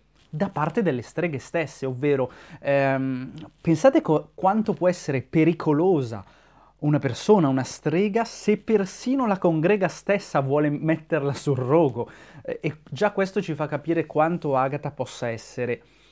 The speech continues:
eh, pericolosa. Così pericolosa che probabilmente sapeva già la fine che avrebbe fatto e ha creato o ha studiato una sorta di incantesimo in cui il fuoco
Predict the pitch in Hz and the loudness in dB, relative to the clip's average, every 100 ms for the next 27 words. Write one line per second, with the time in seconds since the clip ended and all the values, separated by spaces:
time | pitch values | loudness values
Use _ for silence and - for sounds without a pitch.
0 | - - 120 113 - 131 127 127 123 110 | -18 -10 -10 -8 -4 -4 -2 -4 -4 -4
1 | 107 117 117 - _ _ _ _ _ _ | -6 -4 -4 -6 _ _ _ _ _ _
2 | _ _ - 151 160 165 156 170 143 147 | _ _ -6 -2 0 0 2 2 0 -2
3 | 143 143 139 135 131 143 - - - 151 | -4 -2 0 -2 -2 -6 -6 -20 -4 -2
4 | 151 139 131 123 143 - _ - 135 131 | 0 0 0 4 4 2 _ -4 -4 0
5 | 160 147 143 131 131 139 139 143 143 160 | 2 2 2 0 0 -2 2 2 4 -2
6 | 156 _ _ _ 143 139 147 143 139 143 | -2 _ _ _ -8 -6 0 4 4 4
7 | 139 131 139 131 123 127 135 - - 143 | 0 0 -2 -4 -6 -6 -8 -10 -6 -4
8 | 135 151 147 147 131 123 143 139 139 139 | 2 4 4 2 -4 -2 -2 0 -2 -2
9 | 135 160 151 131 139 143 131 - 135 135 | -2 -4 -2 -4 -2 -2 -4 -6 -4 -4
10 | 135 160 147 135 - 147 160 175 135 - | -4 -2 -2 -2 -8 0 4 6 4 0
11 | - 110 | -12 -16